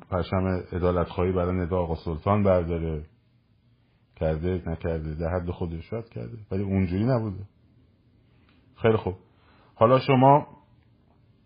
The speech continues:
در برابر مثلاً یه چهره‌ای هم هستی به اسم شاهزاده پهلوی. یه دونه توییت زدی بگی: «من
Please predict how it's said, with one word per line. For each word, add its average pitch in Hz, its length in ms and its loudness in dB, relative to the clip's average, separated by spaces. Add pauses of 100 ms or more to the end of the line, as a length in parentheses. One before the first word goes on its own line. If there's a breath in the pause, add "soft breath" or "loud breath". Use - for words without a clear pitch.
(1000 soft breath)
در 117 100 8
برابر 123 400 6
مثلاً 131 320 4
یه 131 120 4
چهره‌ای 131 320 4
هم 127 100 6
هستی 131 260 2
به 120 60 2
اسم 120 180 0
شاهزاده 101 480 2
پهلوی. 90 280 -4
یه 135 240 2
دونه 156 200 2
توییت 135 380 0
زدی 135 320 4
بگی: 110 280 0
«من 110 180 2